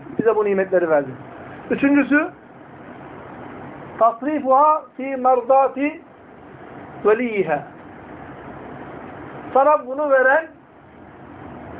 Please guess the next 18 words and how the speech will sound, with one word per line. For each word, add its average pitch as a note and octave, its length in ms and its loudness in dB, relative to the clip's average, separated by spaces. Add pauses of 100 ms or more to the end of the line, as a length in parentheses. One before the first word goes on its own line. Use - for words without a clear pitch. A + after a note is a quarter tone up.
(160)
Allah'ın B3+ 640 4
rızasında C4+ 600 4 (480)
kullanacaksın. G3+ 680 0 (680)
Yani F3+ 140 -2
şükür A#3 200 -6
bu B3+ 80 -4
şeyle G#3+ 200 4
gerçekleşiyor. D3+ 500 -2 (1160)
Yani F3+ 180 2
şükür A#3 240 -2
sadece A3 320 2
çok B3 180 -2
şükür E3 220 -12 (600)
durumlu F3+ 300 0
değil. F3 120 4
Rabbim E3+ 400 0 (100)
bugünlerimizi F3+ 520 -2
aratmasın F3+ 520 0